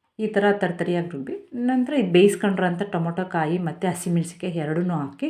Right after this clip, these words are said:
ಇದನ್ನು ಅಷ್ಟೇ ತರಿತರಿಯಾಗಿ ರುಬ್ಕೊಳ್ಳಿ. ತುಂಬ ನುಣ್ಣಗೆ ಬೇಡ, ಈ ಅದಕ್ಕೆ ರುಬ್ಕೊಂಡ್ರೆ ಸಾಕು. ಈಗ ಇದನ್ನು ಒಗ್ಗರಣೆ ಮಾಡೋದಕ್ಕೆ ರೆಡಿ ಮಾಡೋಣ. ಒಗ್ಗರಣೆಗೆ ಸ್ವಲ್ಪ ಜೀರಿಗೆ, ಸಾಸಿವೆ, ಕರಿಬೇವು ಸೊಪ್ಪು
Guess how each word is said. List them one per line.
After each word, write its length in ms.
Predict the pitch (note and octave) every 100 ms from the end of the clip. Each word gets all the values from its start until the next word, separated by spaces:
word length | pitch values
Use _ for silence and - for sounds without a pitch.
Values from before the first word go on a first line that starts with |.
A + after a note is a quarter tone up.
| A#3
ಇದನ್ನು 260 | F3 A3 G#3
ಅಷ್ಟೇ 320 | - - G#3+ D#4 - _ - _ -
ತರಿತರಿಯಾಗಿ 720 | G3+ G3+ G3+ G3+ F#3 F3 F3+ G#3+
ರುಬ್ಕೊಳ್ಳಿ. 440 | C#3+ C3+ - C#3 G3 - _ -
ತುಂಬ 200 | F3+ F3 F#3+ G3+
ನುಣ್ಣಗೆ 360 | F#3 F3 E3+ D3+
ಬೇಡ, 180 | B2+ B2 E3+ - - _ _ _ _ _ _ _ - A3+
ಈ 100 | A3+
ಅದಕ್ಕೆ 420 | G3 F3 F3 - C#4+ F3
ರುಬ್ಕೊಂಡ್ರೆ 420 | E3+ D3+ C#3+ F#3 -
ಸಾಕು. 320 | C#3+ D3+ C#4 - - _ _ _ _ _ _ _ -
ಈಗ 80 | A#3+ B3+ G3+
ಇದನ್ನು 220 | A#3 B3+ F3
ಒಗ್ಗರಣೆ 340 | E3+ G3+ G#3+ G3+
ಮಾಡೋದಕ್ಕೆ 380 | E3+ D3 E3+ F3+ D#3+
ರೆಡಿ 160 | D3+ C#3+
ಮಾಡೋಣ. 260 | C#3 C#3 C#3 G#3 C#4+ - _ _ _ _ _ _ _ -
ಒಗ್ಗರಣೆಗೆ 440 | F#3+ G#3+ G3+ G3+ G#3+ - -
ಸ್ವಲ್ಪ 200 | G#3 G3 F3 E3+
ಜೀರಿಗೆ, 340 | F3+ E3+ G3+ G#3+ -
ಸಾಸಿವೆ, 500 | D#3+ D#3 - E3+ C4+ - _ _ _ _ _ -
ಕರಿಬೇವು 380 | E3+ E3+ F#3 F3
ಸೊಪ್ಪು 280 | C#3+ -